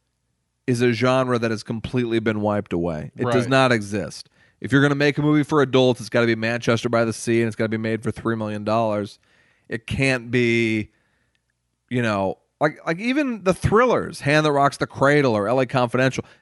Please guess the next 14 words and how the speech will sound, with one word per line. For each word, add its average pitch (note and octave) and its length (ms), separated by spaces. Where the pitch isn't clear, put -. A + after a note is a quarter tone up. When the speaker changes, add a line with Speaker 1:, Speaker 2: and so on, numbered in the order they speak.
Speaker 1:
these A#3+ 120
are B3+ 60
forty G3 360
million F3+ 260
dollar D3+ 240
movies, C3+ 580
but B2 160
they'd C3+ 180
get E3 140
made C#3+ 380
and C3 100
they'd A#2+ 140
be B2 80
great. A#2 540